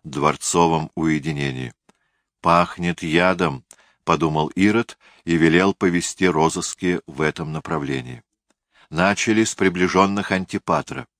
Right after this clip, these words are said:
Подвергнутый пыткам управляющий домом показал,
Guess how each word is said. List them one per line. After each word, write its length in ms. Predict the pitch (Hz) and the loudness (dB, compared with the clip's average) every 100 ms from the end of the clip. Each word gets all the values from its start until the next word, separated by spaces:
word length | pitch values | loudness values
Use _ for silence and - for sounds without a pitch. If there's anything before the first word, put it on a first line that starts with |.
| _ _ _ _ _ | _ _ _ _ _
Подвергнутый 800 | 92 87 90 110 101 107 113 104 | 0 2 4 4 2 -2 2 2
пыткам 680 | - 107 107 - 101 92 - | 2 2 2 0 -2 0 -2
управляющий 880 | 101 - 90 85 92 95 90 - 87 | -4 2 2 4 4 2 0 -4 -4
домом 400 | 76 92 95 98 | 2 2 2 -2
показал, 600 | - - 82 71 87 92 | -4 -2 0 2 2 0